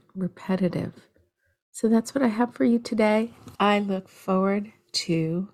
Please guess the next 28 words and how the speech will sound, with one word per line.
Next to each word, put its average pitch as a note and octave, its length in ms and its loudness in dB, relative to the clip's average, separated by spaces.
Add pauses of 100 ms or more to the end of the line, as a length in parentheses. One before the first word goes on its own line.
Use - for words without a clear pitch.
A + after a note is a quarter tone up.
(100)
talking F3+ 420 -2
to F3 60 0
you F3 140 2
again. F3+ 340 0
And A3+ 180 4
if G3+ 160 -4
these D#4 260 -2
are E4+ 80 2
conversations A3+ 920 -2
that - 160 -4
you F#3 260 0
would A#3 160 2
like A3+ 260 0
to - 140 -6
explore, A#3 760 -4 (220)
if - 80 -18
you F#3+ 240 2
are G3 80 2
doing F#3+ 360 0
mind-body F#3 640 0
work, F3+ 540 -4 (420)
if E3 100 -18
you F#3+ 240 2
want G#3 360 -2
to F#3+ 640 0
understand G3 760 -4
how A#3+ 420 -4
to G3+ 720 -4